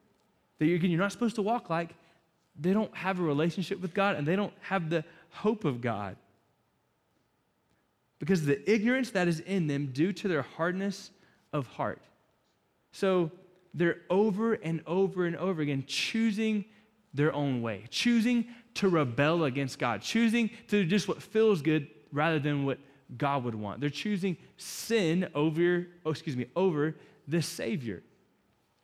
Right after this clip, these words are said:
Their hardness of heart. And because they keep repeating these same sins over and over again, it says, verse nineteen, "They have become callous and have given themselves up to sensuality, greedy to practice every kind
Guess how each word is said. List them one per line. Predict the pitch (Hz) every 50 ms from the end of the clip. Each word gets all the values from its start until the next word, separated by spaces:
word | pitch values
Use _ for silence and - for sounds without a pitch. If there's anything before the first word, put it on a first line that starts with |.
| _ _ _ - - _ -
Their | 170 165
hardness | 147 - - - 208 208 202 214 214 - -
of | 180 175 -
heart. | - - - 131 - - _ _ _ _ _ _ _ _ _ _ _ _ -
And | 175
because | 180 208 202 - 254 262 240 202
they | 170 190
keep | - - - 247 226 - - - -
repeating | 190 185 - - 220 226 240 226
these | 202 196 175 -
same | - 196 214 214 190
sins | - 208 214 202 208
over | 208 202
and | 190 196
over | 214 214 233
again, | 220 247 254 220
it | 160 151
says, | - 185 185 160
verse | 160 185 180 185 190
nineteen, | 185 175 156 - 202 190 180 - - - - - - - -
"They | 185 208
have | 233 233 180 160
become | 208 208 208 - 214 190 175
callous | - - - - - 233 - - 233 170 147 160 196 - - - - - - _ _ _ _ - - - -
and | 190
have | 214 208 180 156 139
given | 151 220 233 262 262 277
themselves | 294 247 - - 175 165 175 190 156 143
up | 160 165 - -
to | - 175
sensuality, | - - 180 180 175 - 202 190 190 185 196 170 120 101 92 - - - - _ _ _ - - - _ _ -
greedy | 135 143 185 240 262 277 294 285 285
to | 285 277 202
practice | - - 202 175 165 165 165 - 180 165 160 - - - _ -
every | 254 269 277 277 262 269 269 269 269 269
kind | 262 - - - 208 196 196 196 196 202 208 202 190